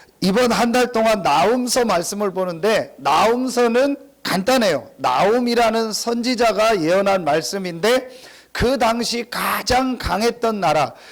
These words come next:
이스라엘을 가장 핍박하고 우상 숭배하며 전 세계를 어렵게 했던 나라 아수르. 그 아수르가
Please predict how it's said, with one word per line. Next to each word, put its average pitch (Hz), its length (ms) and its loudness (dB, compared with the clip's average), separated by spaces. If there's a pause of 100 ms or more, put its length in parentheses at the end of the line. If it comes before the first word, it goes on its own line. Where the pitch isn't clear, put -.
(160)
이스라엘을 226 800 2
가장 233 480 0
핍박하고 240 640 2 (440)
우상 233 420 0
숭배하며 214 600 0
전 247 320 0
세계를 233 440 0
어렵게 208 400 0
했던 202 280 -4
나라 190 480 0 (100)
아수르. 147 600 -2 (400)
그 247 320 0
아수르가 220 800 0